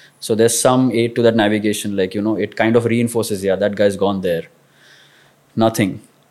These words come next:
Navigation was so tough this morning, the cars got lost. And you never see cars get lost, okay? Because they have a navigator and they're so good. Like, the top cars stopped in the middle. Like, imagine this, we're on top of a mountain, right?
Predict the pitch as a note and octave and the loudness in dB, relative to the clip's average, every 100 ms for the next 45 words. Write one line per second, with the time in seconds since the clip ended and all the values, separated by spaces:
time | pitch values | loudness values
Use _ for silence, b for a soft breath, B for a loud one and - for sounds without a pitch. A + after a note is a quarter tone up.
0 | _ _ _ _ _ _ _ _ _ - | _ _ _ _ _ _ _ _ _ -2
1 | B2 C#3 D#3 D#3 D#3 C#3 - C#3 C#3 D3 | 4 4 6 4 4 4 4 4 6 4
2 | D3+ C#3 B2+ - B2+ B2 C3 D3+ D#3+ - | 2 0 0 2 4 4 6 2 0 -8
3 | - A2+ - A#2+ B2+ B2 - G2+ F2 - | -4 -2 4 4 4 4 2 0 -2 -2
4 | A#2+ B2+ B2+ C#3 D3+ D3 - B2 B2+ A2+ | 0 4 6 6 4 2 2 4 4 2
5 | A2 - A2+ - F#2+ E2 - G2 A#2+ G#2+ | -10 2 2 2 -2 -2 -4 -2 -2 0
6 | A2+ C3 D#3 F3 C#3+ C3 D3+ D3+ C#3+ C#3 | 2 2 4 4 4 4 4 4 4 4
7 | D#3 C3+ C#3 C3+ B2+ - D3+ D3+ - C#3 | 4 6 6 6 4 4 2 2 4 4
8 | D#3 D3+ - - - - C#3+ C#3+ - C#3 | 4 0 -10 -10 -10 2 2 2 -4 0
9 | C3 C3 B2+ C#3 B B B B B D#3+ | 4 4 2 -2 B B B B B 4
10 | F3 F3 F#3+ G3+ G3 C#3 D3+ - - - | 6 6 6 6 6 6 4 0 -8 -6
11 | B2+ C#3 D3+ D#3+ D#3+ E3 B2 B2+ C3+ A#2+ | 0 2 4 4 4 4 4 4 2 0
12 | F#2+ G#2+ - | 2 0 -2